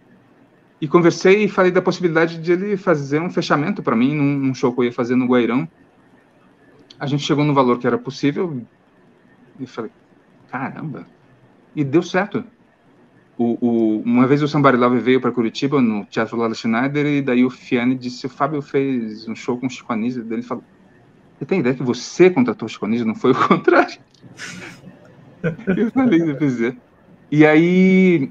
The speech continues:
ele ia fechar o show, naturalmente, né? Ele é o, o grande convidado, ele ia,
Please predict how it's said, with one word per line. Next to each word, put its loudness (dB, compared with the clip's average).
ele 4
ia 8
fechar 2
o 0
show, 2
naturalmente, 2
né? -2
Ele -4
é -2
o, -6
o -12
grande 0
convidado, 0
ele 2
ia, 0